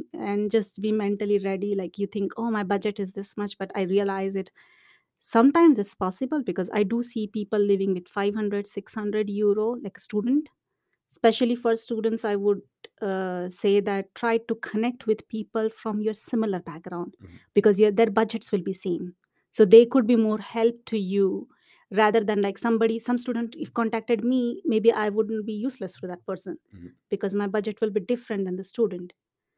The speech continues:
Speaker 1: So maybe for students specifically, I will say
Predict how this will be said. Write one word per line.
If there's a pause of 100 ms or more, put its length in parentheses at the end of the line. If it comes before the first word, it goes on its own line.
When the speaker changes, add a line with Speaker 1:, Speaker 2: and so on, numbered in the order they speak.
(240)
Speaker 1:
So (240)
maybe
for
students
specifically,
I
will
say